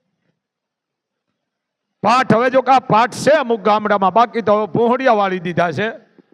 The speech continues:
આ સિરિયલ આવતા આવતા સંસ્કૃતિની પાડ પેટી નાખી છે. પાઠ હાલતો હતો. જેસલ અંદર જેવા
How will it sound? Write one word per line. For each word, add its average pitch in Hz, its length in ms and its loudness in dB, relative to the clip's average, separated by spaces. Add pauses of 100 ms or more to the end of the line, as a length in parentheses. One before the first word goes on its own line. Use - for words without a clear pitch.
(380)
આ 185 80 0
સિરિયલ 214 580 -2
આવતા 214 340 -2
આવતા 214 480 0 (380)
સંસ્કૃતિની 196 680 0
પાડ 226 420 0
પેટી 185 360 -2
નાખી 165 320 -2
છે. - 240 -12 (1800)
પાઠ 285 300 2
હાલતો 285 300 2
હતો. 240 380 2 (1000)
જેસલ 247 520 2
અંદર 262 400 2 (1600)
જેવા 233 580 2